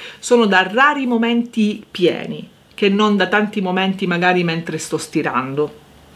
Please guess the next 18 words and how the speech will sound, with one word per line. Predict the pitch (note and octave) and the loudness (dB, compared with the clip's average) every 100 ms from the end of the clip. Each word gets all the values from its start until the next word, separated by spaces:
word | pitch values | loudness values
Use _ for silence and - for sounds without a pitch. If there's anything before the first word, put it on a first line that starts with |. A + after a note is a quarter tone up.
| - | -4
per | - D3+ | 0 0
intenderci, | D3 C#3 - - - - - | -2 -6 -6 -8 -10 -8 -4
ma | D4+ | -4
sono | D4 G3 | 2 4
un'amica | G#3+ G3+ E3+ | 4 4 4
difficile, | E3+ E3 - - D#3+ - | 2 0 -4 0 0 0
l'ho | D3+ C#3+ | 2 0
capito. | - F2 C#2 - - - - - _ _ _ _ - _ - - - | 0 -8 -8 -12 -12 -16 -20 -20 _ _ _ _ -20 _ -14 -14 -2
E | G#3+ | 2
avviso, | G#3 F#3+ C4+ F3+ E3 | 2 0 0 0 2
eh, | G3+ A#3+ - - - | 2 0 -8 -18 0
avviso, | G#3+ F#3+ A3 E3 E3 | 0 2 0 2 4
arrivo | G3 A3+ | 6 4
col | A3+ G#3+ | 4 2
foglietto | G3+ G#3 A#3 A3+ | 0 2 2 2
illustrativo. | G3 G3 F#3 F3+ D#3+ C#3+ - - - - - - | -2 -2 -2 -2 -2 -8 -10 -18 -20 -20 -20 0
Ho | G#3 C4 | 4 4
imparato, | C4 A#3 G#3 F#3+ F3+ F#3 G3+ A3 A#3+ B3+ B3 | 2 0 2 4 4 4 2 6 8 8 4